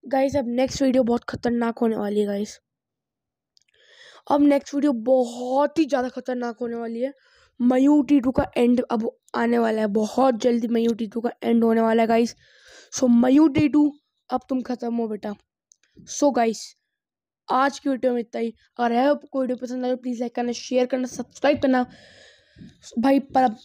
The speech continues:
मयूर टी टू को मैं नहीं छोड़ने वाला। भाई दोनों जो उन्होंने मेरे साथ किया है भाई, मेरी feeling hurt करी उन लोगों ने, मैं नहीं छोड़ने वाला। भाई ये company, computer को हाथ लगा रहा हूँ मैं।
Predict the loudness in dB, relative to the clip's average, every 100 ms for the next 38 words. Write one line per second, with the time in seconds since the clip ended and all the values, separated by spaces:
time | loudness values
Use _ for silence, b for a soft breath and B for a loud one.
0 | -2 2 4 2 2 0 2 2 2 2
1 | -2 -2 0 0 0 -2 0 -4 -6 -6
2 | -8 _ _ _ _ _ _ b b b
3 | b b 0 2 4 4 6 4 4 4
4 | 2 0 -4 -2 0 2 2 2 2 2
5 | -2 0 2 2 0 -2 -4 -4 -4 -4
6 | -6 -6 -8 -12 _ _ _ 0 2 2
7 | 0 -2 -4 -6 -8 -8 _ _ _ b
8 | b b b b b -2 2 2 0 -2
9 | 2 2 0 _ _ _ -10 -8 -6 -4
10 | -4 -4 -2 -2 -2 -2 0 -2 -6 -6
11 | 0 0 0 -2 0 0 2 2